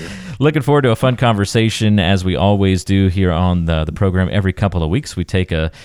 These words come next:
smattering of listener questions from across the area and cover lots of different topics and see what's on people's minds. And it's nice to kind of get that direct tap into what people are thinking about when it comes to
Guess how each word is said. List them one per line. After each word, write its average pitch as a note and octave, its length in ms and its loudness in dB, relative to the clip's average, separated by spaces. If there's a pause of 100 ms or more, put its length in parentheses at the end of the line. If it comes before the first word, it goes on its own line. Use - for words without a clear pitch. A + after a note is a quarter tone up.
(280)
smattering A2+ 680 0
of F2 160 -2
listener G#2 420 -2
questions F#2+ 640 -4
from F#2 200 -2
across F2 400 -2
the C#2 180 -8
area E2+ 360 -4
and F2+ 180 -4
cover G2 220 -4
lots F#2 220 -2
of E2+ 60 -8
different F2 300 -6
topics - 500 -6
and - 80 -8
see - 160 -6
what's G2 240 -4
on F#2 220 -4
people's D#2+ 480 -10
minds. E2+ 400 -4
And G2 80 0
it's - 160 -6
nice B2 220 0
to G2+ 60 -4
kind F#2+ 200 -2
of - 80 -8
get F2+ 160 -6
that D#2+ 180 -4 (420)
direct F2+ 380 -2
tap F2 340 -2
into E2 320 -6
what E2 160 -4
people - 240 -6
are C#2+ 80 -4
thinking A2+ 360 -6
about C#2 260 -6
when E2+ 100 -2
it D#2+ 80 -6
comes E2 280 -6
to D#2+ 260 -6